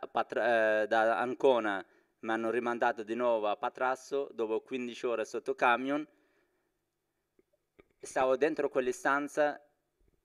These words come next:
ho perso le speranze. Dicevo... No, adesso perché dopo quindici ore di nuovo mi hanno rimandato a Patrasso.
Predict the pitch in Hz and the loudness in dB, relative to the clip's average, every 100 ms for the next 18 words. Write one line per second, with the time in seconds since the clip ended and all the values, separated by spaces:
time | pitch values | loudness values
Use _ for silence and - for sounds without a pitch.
0 | _ 120 - 127 - 113 - - 117 107 | _ -8 -2 -2 -2 -8 -6 -2 0 0
1 | 95 - 92 90 _ _ 107 104 110 104 | -2 -8 -10 -12 _ _ -14 -4 0 2
2 | 104 101 101 95 _ _ _ _ - 113 | 2 0 -4 -8 _ _ _ _ -8 -4
3 | 104 - - 110 127 - - 113 - 131 | -4 -6 -8 -6 -6 -6 -12 -8 -2 -2
4 | 113 - 117 117 - 123 123 - 127 127 | -2 -6 -6 -6 -6 -10 -8 -4 -2 -2
5 | 117 117 120 117 113 113 107 107 104 101 | -4 -4 -4 -4 -4 -4 -4 -4 -4 -4
6 | 98 95 107 - 101 98 90 - 95 87 | -2 -2 -4 -6 -4 -2 -2 -6 -12 -12